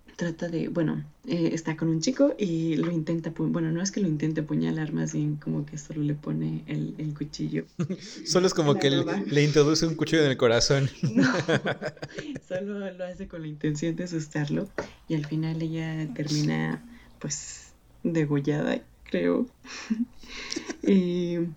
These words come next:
Speaker 1: esta chica, la que, la que al principio está con el gángster por interés y por querer salvarse,
Speaker 2: Ujú.
Speaker 1: pues ella dice, eh, cuando acaba el juego de la cuerda, ella dice que se sintió súper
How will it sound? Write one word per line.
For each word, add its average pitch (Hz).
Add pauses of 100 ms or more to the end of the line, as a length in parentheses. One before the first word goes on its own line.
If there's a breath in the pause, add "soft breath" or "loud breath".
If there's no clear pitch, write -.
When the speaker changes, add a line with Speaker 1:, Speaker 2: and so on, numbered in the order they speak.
(160)
Speaker 1:
esta 165 (100)
chica, 156 (100)
la 151
que, 139 (320)
la 156
que 151
al 151
principio 156
está 151
con 151
el 147
gángster -
por 147
interés 143
y 147
por -
querer 143
salvarse, 147
Speaker 2:
Ujú. 131
Speaker 1:
pues -
ella 151
dice, 156 (100)
eh, 151
cuando 151
acaba 160
el 170
juego 151
de 156
la 151
cuerda, 139 (120)
ella 156
dice 147
que 139
se -
sintió 143
súper 139